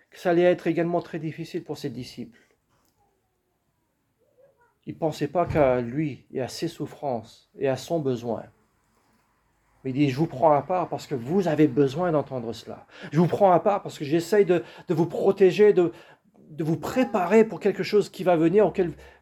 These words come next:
vous n'êtes pas encore préparé. » Alors écoutez-moi bien. Il les prend à part pour les enseigner.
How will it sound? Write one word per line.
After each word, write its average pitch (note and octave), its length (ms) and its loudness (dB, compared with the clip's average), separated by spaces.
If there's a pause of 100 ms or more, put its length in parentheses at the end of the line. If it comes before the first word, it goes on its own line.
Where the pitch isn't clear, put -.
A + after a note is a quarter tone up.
vous D#3+ 120 -2
n'êtes F#3+ 200 6
pas A#3 240 2
encore G#3 300 2
préparé. » C3 600 -4 (1400)
Alors C#3+ 180 0
écoutez-moi D#3+ 480 0
bien. E3+ 340 0 (2250)
Il C#3 100 -6
les C#3+ 100 6
prend D#3+ 200 2
à C#3+ 40 4
part D#3 140 0
pour D3+ 140 0
les C3 120 2
enseigner. A#2 640 -6